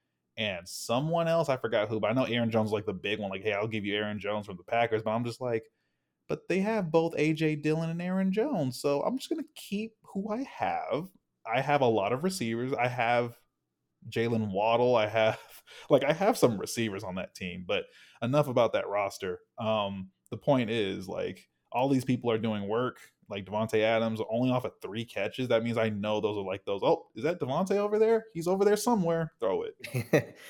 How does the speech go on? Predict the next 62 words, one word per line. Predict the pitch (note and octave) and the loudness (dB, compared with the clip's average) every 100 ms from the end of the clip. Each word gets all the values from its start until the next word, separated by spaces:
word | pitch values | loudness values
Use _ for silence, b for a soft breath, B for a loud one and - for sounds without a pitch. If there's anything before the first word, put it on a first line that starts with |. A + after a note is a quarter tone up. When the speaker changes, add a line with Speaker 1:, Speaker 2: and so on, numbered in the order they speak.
| B | B
Speaker 2:
Yeah, | B2 | 6
I | B2 | 6
think | C3+ | 8
that | C#3 | 6
Speaker 1:
So | |
Speaker 2:
was | C3 | 6
his | A#2+ | 4
first | - B2 - | 4 4 4
touchdown, | A#2 - A2+ G#2+ | 0 2 0 0
was | G#2 G2+ | 0 -2
just | G#2+ | -4
kind | A2+ G#2+ | -2 0
of | |
like | G#2+ G#2 | 0 0
a, | G#2+ G2+ G#2 G#2+ _ - - | 0 2 0 -6 _ -8 -2
"Oh, | C3 | -2
Davante's | G#2+ A2+ A#2 A2+ | 0 -2 0 2
open. | G#2+ G#2+ A#2 | 2 0 -2
Let | A2 | -2
me | G#2+ | -2
just | G#2 - | -4 -8
chuck | - - G#2 | -6 -4 -2
it," | F#2 | -4
'cause | G#2+ | -2
that | A2 | -2
was | G#2+ | 0
a, | G2+ - | -4 -4
I | |
think, | A2 G#2+ | -4 -2
a | |
sixty-yard | F#2+ A2+ - G#2+ G#2 G2+ | -2 -4 -2 0 0 0
bomb. | G#2 G#2 - b b _ | -4 -4 -6 b b _
Speaker 1:
<sighs> | - - - - | -20 -18 -18 -4
Speaker 2:
Uh, | A#2 A2+ G#2+ | 2 4 2
Speaker 1:
Man. | - - | -2 -16
Speaker 2:
one | - G#2 C#3 | -8 0 2
thing | D3+ D#3 | 4 4
to | C3+ | 4
keep | - C3+ | 2 2
an | C3 | 2
eye | A2+ A#2 | 0 2
on, | A#2 A#2 | 0 0
though, | A2+ A2 G#2+ - | 0 0 -4 -4
is | G#2 G#2 G2 - - | -2 -2 -4 -8 -2
the | G#2 | 0
N | G#2+ | 0
F | - | -2
L | G#2+ | -2
might | A2 A2 | -2 -2
take | A#2+ A2 | 0 2
action, | A#2+ A#2+ B2+ B2 _ _ _ _ - | 0 0 -8 -8 _ _ _ _ -2
'cause | G2 G2 | -2 -2
if | F#2+ | -6
it's | F#2+ | -10
a | - | -6
cameraman, | G#2 G#2+ G#2+ G#2+ G#2+ G#2 | -2 -2 0 -2 -2 -2
you | G2+ | -4
know, | G2+ G2+ | -4 -4
that | G2 | -4
don't | G2 G2 | -4 -6
look | G2 | -6
good. | A2 G#2+ G#2+ | -4 -2 -4